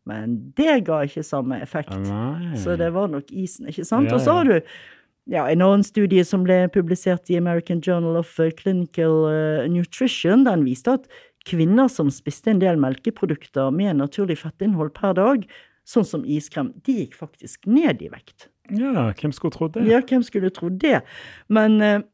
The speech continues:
Speaker 1: jeg ville nok ikke satset på en liter is om dagen som slankemetode, altså, <laughs> bare, det skal jeg ikke ha på meg. Men litt grann is, eh, det kan vi nok, eh, trygt unne oss i sommervarmen med god samvittighet.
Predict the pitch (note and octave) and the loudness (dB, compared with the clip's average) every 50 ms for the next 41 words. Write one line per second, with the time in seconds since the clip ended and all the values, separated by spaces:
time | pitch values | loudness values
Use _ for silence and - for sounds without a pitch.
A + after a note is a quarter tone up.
0 | _ _ _ - G3 G3 F#3+ F#3 F3 F3+ F#3+ A3+ G#3+ - F3 D3+ F#3+ G3 - - | _ _ _ -2 -2 0 0 0 0 0 0 0 -2 -2 -4 -4 -4 -2 -2 -2
1 | A3+ G#3+ - - - B3+ - - G3 F3+ E3 F3 F#3 F#3+ - - D3 D#3 F3 E3 | -4 -4 -4 -4 -4 -2 0 2 2 2 2 2 0 0 0 0 -2 -2 -2 -4
2 | - - C#3+ C3+ D3 D#3+ E3 C#3 B2+ A#2+ A#2+ - C3+ B2+ - C#3+ D3 C#3+ - F#3+ | -4 -4 -2 -2 0 0 0 0 0 -2 -4 -6 -8 -8 -6 -4 -4 0 2 4
3 | G#3 F#3+ F3 - - E3 C#3 - - D3+ F#3 - G#3 A3 G#3 G3 C4+ A#3+ A3+ A3 | 4 4 4 0 -4 -6 -4 -2 0 2 2 4 4 4 6 6 6 6 6 6
4 | A3 A#3 A3+ A#3+ A3+ G#3 A3 C4+ B3+ G#3+ - - G3+ F3+ F3 - G#3 - - A#3+ | 6 6 8 6 6 6 6 4 4 4 4 4 4 4 4 2 0 4 4 4
5 | G#3 F#3 - F#3 F#3 E3+ E3+ D#3+ D#3 F3 - - - - - - - - _ - | 4 4 4 2 4 4 4 2 0 -2 -4 -4 -8 -14 -14 -14 -18 -8 _ 0
6 | G#3+ A#3 A#3+ A#3 A3+ E4 D#4+ - - - G#3 E3+ E3+ F3+ F#3 F3+ F3+ F3 E3+ E3 | 4 4 6 6 6 4 2 2 0 -4 -2 0 0 0 0 0 0 -2 -4 -4
7 | E3 - - - - C3 D#3+ D#3+ D#3 D#3 D#3+ D#3 D#3 D3+ D3+ D#3 D#3 D3+ C#3+ C3+ | -6 -8 -10 -10 -6 -4 -2 0 0 0 0 -2 -2 -2 -2 0 0 0 -2 -4
8 | - - C#3 C3+ C3 B2+ B2 C3 - _ - C#3+ C#3 C3+ C#3 C#3 - - - D#3 | -4 -6 -4 -4 -4 -4 -6 -8 -8 _ -8 -4 -4 -4 -4 -6 -8 -8 -8 -8
9 | - - - - - C3 C3+ C3 C3 C3+ C#3+ C3+ B2+ A#2+ - - - C#3+ C3 A#2+ | -10 -12 -16 -10 -6 -4 0 0 2 2 2 0 -2 -4 -8 -10 -6 -6 -4 -4
10 | A#2+ C3 - C#3 B2+ C3+ C3+ C3+ B2+ B2+ A#2+ A#2+ A#2+ A#2 A2+ B2 B2 B2 C#3 C#3+ | -6 -6 -6 -4 -4 -2 -2 -4 -4 -4 -6 -6 -6 -6 -8 -8 -8 -8 -8 -10
11 | B2 _ - - A3 F3 B2 - - - A2 A2 F#2+ - - - - - - | -12 _ -4 -2 -2 -2 -4 -8 -12 -10 -10 -8 -8 -10 -12 -14 -18 -20 -18